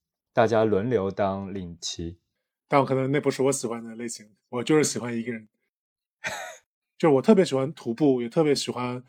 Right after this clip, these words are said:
Speaker 2: 骑车。这两个对我来说，就是一，它不需要任何的伴侣，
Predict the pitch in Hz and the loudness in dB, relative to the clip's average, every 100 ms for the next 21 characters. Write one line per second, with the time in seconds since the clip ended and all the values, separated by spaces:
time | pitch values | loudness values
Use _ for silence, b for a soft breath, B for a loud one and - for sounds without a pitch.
0 | - - - 135 - _ _ _ 202 170 | -14 -12 -6 -6 -6 _ _ _ 2 2
1 | 131 139 - - 165 139 143 151 143 156 | 2 -10 -8 2 4 4 2 -4 -4 0
2 | 190 196 - - 143 165 165 143 135 120 | 0 0 -4 -6 0 2 4 0 -2 -6
3 | 127 120 - _ _ _ - 165 120 | -6 -8 -16 _ _ _ 4 4 2